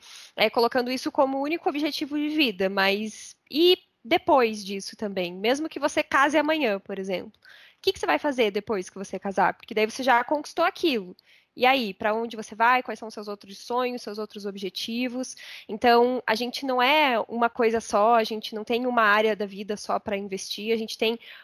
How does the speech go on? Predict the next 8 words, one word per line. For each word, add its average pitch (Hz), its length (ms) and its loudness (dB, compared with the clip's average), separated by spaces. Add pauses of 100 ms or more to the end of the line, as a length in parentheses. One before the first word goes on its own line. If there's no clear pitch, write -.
muitas 330 380 -2
coisas 240 520 2
ali 220 300 0
que - 100 -4
a 247 40 2
gente 226 220 -6
pode 208 440 2
investir 214 640 -2